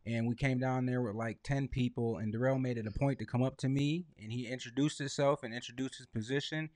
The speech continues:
and said that he, you know, he, he really felt strongly about the situation as well, and he supported us and wanted, you know, to see change happen. So that was how I first met him,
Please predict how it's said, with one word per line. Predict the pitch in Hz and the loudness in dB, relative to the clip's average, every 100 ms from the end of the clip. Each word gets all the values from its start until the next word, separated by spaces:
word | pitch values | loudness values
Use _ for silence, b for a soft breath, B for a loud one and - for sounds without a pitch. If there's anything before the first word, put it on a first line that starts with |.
| b b b | b b b
and | 117 120 | -4 -2
said | - 135 127 | 2 2 2
that | 117 98 | 0 -2
he, | 131 | -2
you | 127 | 0
know, | 120 | 0
he, | 127 139 110 | 0 -2 -4
he | 104 143 | 0 0
really | 135 147 151 | 4 4 4
felt | 143 151 131 | 4 2 2
strongly | - 139 139 139 | 2 2 2 2
about | 139 131 | 2 0
the | 123 | 0
situation | - 135 123 120 120 113 | -6 -6 -6 -6 -6 -10
as | 107 | -8
well, | 120 139 165 170 - _ _ | 0 2 2 0 -6 _ _
and | 107 113 | -4 0
he | 120 | -2
supported | - 101 139 147 147 | -4 -2 2 4 6
us | 143 143 - | 4 4 0
and | 113 | 0
wanted, | 120 117 110 - | 2 0 -2 -2
you | 120 | 0
know, | 117 | 0
to | 110 | -2
see | - | -2
change | 120 127 120 113 | -2 0 -2 -2
happen. | 117 107 - 98 | -2 -4 -6 -4
So | - 110 107 | 0 0 4
that | 170 | 4
was | 185 | 6
how | - 147 | 8 8
I | 135 147 | 10 8
first | - 156 - | 6 0 2
met | 139 131 | 0 0
him, | 135 131 131 | -2 -6 -6